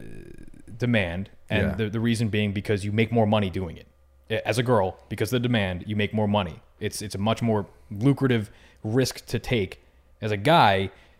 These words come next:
Speaker 1: you're probably not gonna make so much, so you, you're, you're risking a lot more with these things that we just talked about for a lot less payout. Now,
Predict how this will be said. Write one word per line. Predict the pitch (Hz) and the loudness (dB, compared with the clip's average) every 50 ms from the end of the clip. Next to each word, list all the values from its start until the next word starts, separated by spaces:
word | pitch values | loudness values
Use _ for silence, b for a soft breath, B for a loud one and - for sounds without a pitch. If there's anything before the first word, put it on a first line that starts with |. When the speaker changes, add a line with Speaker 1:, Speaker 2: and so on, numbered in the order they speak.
| b b b _ - _ _ _ _ - | b b b _ -20 _ _ _ _ -8
Speaker 1:
you're | 127 127 | -6 -2
probably | 107 - 151 156 151 139 | 2 4 4 4 4 4
not | 135 127 120 120 | 4 2 2 2
gonna | 113 113 | 2 4
make | 127 143 131 | 4 4 4
so | - - 117 | 2 2 0
much, | 104 98 - - | 0 0 -2 -2
so | 110 | -2
you, | 107 107 | -2 -2
you're, | 107 - 117 113 113 104 | -2 -4 -4 -4 -4 -4
you're | - 113 107 | -4 -6 -6
risking | 104 107 147 160 - - 156 131 | -2 2 2 2 2 2 0 0
a | 120 | 2
lot | 110 110 107 107 92 117 | 4 4 4 4 4 2
more | 147 165 139 110 104 101 104 | 2 4 4 4 4 2 2
with | 78 107 110 107 | -2 -2 -4 -4
these | - 104 98 - | -2 -4 -2 0
things | - 117 104 | 0 0 0
that | 104 101 | 0 -2
we | 104 101 | -2 -2
just | 95 95 - | -4 -4 -2
talked | - 147 160 160 - - | 0 0 0 0 0 -2
about | 95 95 85 82 85 - | -4 -4 -4 -4 -6 -6
for | - 117 110 104 | -4 -2 0 0
a | 104 | 2
lot | 101 104 107 104 - | 2 2 2 0 0
less | 104 95 87 - - | -2 -6 -6 -6 -4
payout. | - - - 160 120 82 64 - - | -2 0 2 2 2 2 -2 -6 -8
Now, | - 104 107 110 104 101 | -4 -2 2 2 2 2